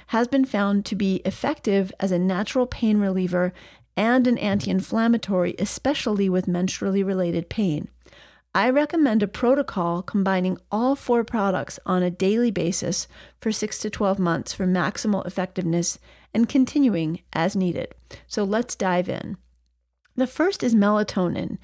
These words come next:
We usually think of melatonin as a sleep supplement, and indeed it is the natural supplement or natural substance that your body increases at night to tell your brain it's time to get some sleep.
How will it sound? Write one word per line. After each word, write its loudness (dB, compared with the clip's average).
We 4
usually 4
think 0
of 0
melatonin 0
as -2
a -2
sleep -2
supplement, -4
and 2
indeed 2
it 0
is 0
the 0
natural 0
supplement -2
or 4
natural 4
substance 0
that -2
your 0
body 0
increases 0
at -2
night 0
to -6
tell 0
your 2
brain -2
it's -8
time -4
to -6
get -8
some -4
sleep. -2